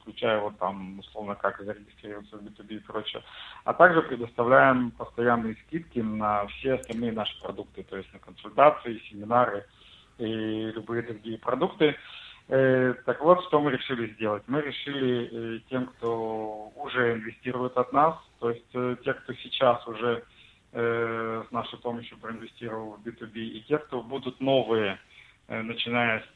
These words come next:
э, февраля месяца, инвестировать, э, в би ту би, э, в зависимости от, э, уровня инвестиций мы будем дарить ту или иную свою подписку.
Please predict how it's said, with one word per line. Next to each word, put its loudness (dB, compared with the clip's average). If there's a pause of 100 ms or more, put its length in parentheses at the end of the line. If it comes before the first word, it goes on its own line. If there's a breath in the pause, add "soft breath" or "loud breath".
э, -4 (100)
февраля -2
месяца, -8 (540)
инвестировать, -8
э, -6
в -20
би -10
ту -20
би, -4 (360 soft breath)
э, -2
в -6
зависимости -6
от, 0
э, -4 (120)
уровня -2
инвестиций -4
мы 0
будем -8
дарить -4 (120)
ту -6
или -6
иную -8
свою -10
подписку. -14